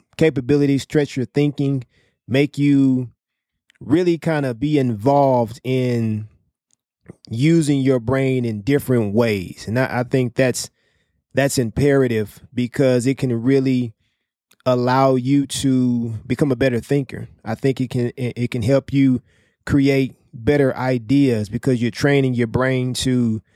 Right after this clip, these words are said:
think in different, think in different ways to, to produce different results. You know what I'm saying? And, and, and so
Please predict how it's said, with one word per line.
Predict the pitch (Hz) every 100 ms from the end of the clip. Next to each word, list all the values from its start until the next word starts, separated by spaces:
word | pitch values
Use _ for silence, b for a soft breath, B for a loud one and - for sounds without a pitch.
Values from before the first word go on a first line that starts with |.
| _ _ _ _
think | - 165 151 131
in | 120
different, | 139 135 131 120 - _ _ _ _ _ _ _ _ _ _ _ - - -
think | 175 147
in | 123
different | 151 - 110 113
ways | 135 131 117 104 - - _ _ _ -
to, | - 151 135 123
to | 147
produce | - 120 135 135 -
different | 123 120 107
results. | 104 98 117 101 - -
You | 120
know | 120
what |
I'm | 117
saying? | 123 120 117
And, | 113 -
and, | 107
and | 110
so | - 123 117